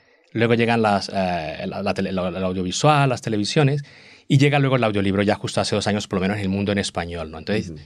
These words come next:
Speaker 1: ya tiene el terreno abonado y facilita. Y luego los podcasts, ¿eh?
Speaker 2: Sí.
Speaker 1: Los podcasts, el éxito de los podcasts en, en España en concreto,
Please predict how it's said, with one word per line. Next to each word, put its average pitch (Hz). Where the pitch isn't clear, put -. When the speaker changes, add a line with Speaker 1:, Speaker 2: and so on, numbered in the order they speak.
Speaker 1:
ya 110
tiene 117
el 113
terreno 107
abonado 117
y -
facilita. 151
Y 156
luego 160
los 147
podcasts, 165
¿eh? 202
Speaker 2:
Sí. 113
Speaker 1:
Los 131
podcasts, 175
el 143
éxito 185
de -
los 123
podcasts 156
en, 123
en 107
España 160
en 107
concreto, 123